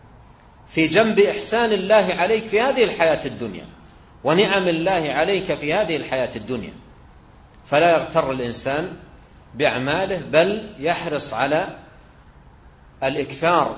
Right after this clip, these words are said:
من الأعمال الصالحات، ويسأل الله تبارك وتعالى القبول والرضا والتوفيق. ثم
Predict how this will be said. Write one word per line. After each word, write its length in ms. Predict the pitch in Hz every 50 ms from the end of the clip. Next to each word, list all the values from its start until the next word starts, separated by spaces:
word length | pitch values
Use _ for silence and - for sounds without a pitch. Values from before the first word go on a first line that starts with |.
| - -
من 160 | 139 139 139 139
الأعمال 720 | 139 139 123 110 123 143 151 151 139 127 120 110 104 - - - - - - - - - - - 147
الصالحات، 760 | 143 - - - 175 175 170 175 165 170 185 202 226 214 - - - - - - - - - - - - - - - - 127
ويسأل 1000 | 127 147 147 147 147 147 139 - - 147 135 147 190 196 - - 202 185 160
الله 400 | 156 151 156 160 151 147 143 135
تبارك 540 | 131 - 135 127 147 156 151 143 131 - -
وتعالى 760 | 135 131 127 123 - 123 117 139 143 135 131 131 135 131 - - - - - - - - - - - -
القبول 680 | 143 139 139 135 131 120 123 143 147 143 135 127 123 - - - - - - - -
والرضا 680 | 120 139 139 123 135 147 147 131 135 135 131 131 127 - - - - - 131
والتوفيق. 800 | 135 135 135 - 143 123 113 - - 127 117 - - - - - - - - - - - - - - - - - - - - - - - - - - - - - - - - - - - - - - - - - - - - - - - - - - - - - - - - -
ثم 320 | - - 208 226 220 208